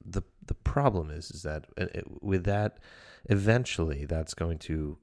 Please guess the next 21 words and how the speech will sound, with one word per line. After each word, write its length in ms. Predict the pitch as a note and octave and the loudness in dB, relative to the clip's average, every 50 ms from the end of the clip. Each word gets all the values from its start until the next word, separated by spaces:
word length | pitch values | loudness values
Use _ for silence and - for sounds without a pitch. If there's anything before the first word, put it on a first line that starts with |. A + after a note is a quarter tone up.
| _ _ - | _ _ -4
take 300 | - - - F2 - - | 0 2 2 2 2 2
over 320 | D#2+ D#2 D#2 D#2+ E2+ E2 | 0 0 0 -2 -4 -6
and 100 | D#2+ D#2 - - | -8 -8 -8 -4
overrun, 760 | - E2+ E2+ D#2+ E2 D2+ C#2+ C#2+ C#2+ D2+ D2 C#2+ C2+ C2+ - - - - - - _ _ _ _ _ _ _ _ _ _ _ _ _ _ _ _ - | -2 0 0 0 0 -2 -4 -4 -4 -6 -4 -6 -6 -10 -12 -14 -18 -20 -20 -20 _ _ _ _ _ _ _ _ _ _ _ _ _ _ _ _ -4
um, 520 | - E2 D#2+ D2+ D2 D2 - - - - - _ - | -2 -2 -2 -2 -4 -4 -6 -8 -10 -14 -16 _ -6
the, 240 | B1 F2 D#2+ D2 D#2+ - _ _ | -2 -2 -2 -2 -4 -12 _ _
the 120 | - E2+ D#2 | -6 -6 -6
mechanism 680 | D2 D#2+ D#2+ E2+ E2 - - E2+ E2 D#2+ D#2 D#2+ D#2 D#2 | -4 -4 -4 -4 -4 -4 -2 -2 -2 -2 -2 -4 -4 -4
within 440 | D#2 D#2 D2 D#2 D#2 D2+ D2+ C#2+ - - - | -4 -4 -4 -4 -4 -6 -6 -10 -12 -12 -8
that 220 | - D#2 D#2 - - | -6 -6 -6 -6 -6
is 280 | - D#2+ D2 D2 - - _ - - - | -6 -6 -6 -6 -8 -14 _ -16 -10 -8
actual 380 | E2+ D#2 - - - D2 D2 | -8 -6 -6 -6 -6 -6 -6
belief, 600 | C2+ - - - A2 A#2 - - - - - - _ _ - | -4 -6 -6 -6 -8 -12 -14 -14 -16 -16 -18 -20 _ _ -6
like, 180 | D#2 D#2 - - - _ | -6 -6 -8 -10 -4 _
belief 380 | - F2+ E2 F#2+ G2 F#2+ - - - | 0 0 2 2 0 -2 -2 -8 -10
from 260 | - - E2+ E2+ E2 | -6 -4 -2 -2 -2
within 320 | D#2 D2+ D#2 E2 D#2+ D#2 - | -2 -4 -4 -4 -4 -6 -6
and 160 | D#2+ D#2 D2 | -8 -8 -6
belief 300 | D#2+ D#2+ E2+ F2 E2+ - | -4 -4 -4 -4 -4 -6
independent 800 | - E2+ D#2+ D#2 - - - - A2 G#2 F2 E2 D#2 D#2 D#2+ - | -8 -10 -10 -4 -2 -2 -2 -2 -2 -4 -2 -2 -4 -4 -6 -6
of 480 | F#2 F2+ D#2 D2+ D2 - - - - | -6 -6 -4 -4 -6 -10 -14 -18 -20